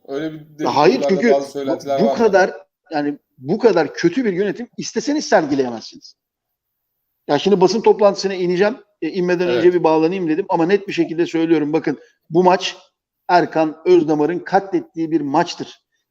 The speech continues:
Speaker 2: Beşiktaş'ı sabaha kadar eleştirelim. Eyvallah.
Speaker 1: Evet.
Speaker 2: Oyuncu değişikliklerini eleştirelim. Eyvallah. Ama şu maçta Beşiktaş sahada doğranmıştır.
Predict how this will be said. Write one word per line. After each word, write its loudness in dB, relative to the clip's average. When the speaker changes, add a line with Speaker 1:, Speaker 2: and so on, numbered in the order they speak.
Speaker 2:
Beşiktaş'ı 0
sabaha 4
kadar 2
eleştirelim. -2
Eyvallah. 2
Speaker 1:
Evet. -10
Speaker 2:
Oyuncu 2
değişikliklerini 0
eleştirelim. -2
Eyvallah. 2
Ama 2
şu -8
maçta -2
Beşiktaş -4
sahada -2
doğranmıştır. 2